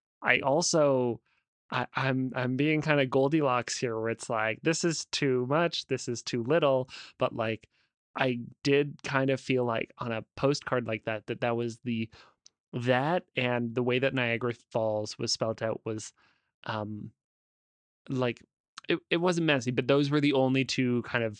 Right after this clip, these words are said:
things I would have improved on Tanner's, 'cause I really liked it. And then they were talking about the peach flavor and how that was good. And, oh my God,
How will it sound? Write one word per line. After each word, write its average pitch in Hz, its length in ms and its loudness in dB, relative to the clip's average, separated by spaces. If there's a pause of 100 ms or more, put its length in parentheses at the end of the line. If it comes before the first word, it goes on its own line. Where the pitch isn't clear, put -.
(120)
things 127 280 2
I 110 100 2
would 117 140 0
have 113 100 -4
improved 113 560 -2
on 110 160 -4
Tanner's, 107 480 -4
'cause 120 160 -2
I 113 60 2
really 117 340 2
liked 110 240 -2
it. 120 120 -2
And 120 160 2
then 117 160 2 (260)
they 123 80 -2
were 123 40 0
talking 127 220 0
about 123 200 0
the - 180 -20
peach - 360 -4
flavor 139 480 0
and 120 140 -2
how 110 140 -4
that 107 140 0
was 117 140 -4
good. 123 160 -2
And, 123 140 -8
oh 101 120 -12
my 98 120 -14
God, 131 120 -14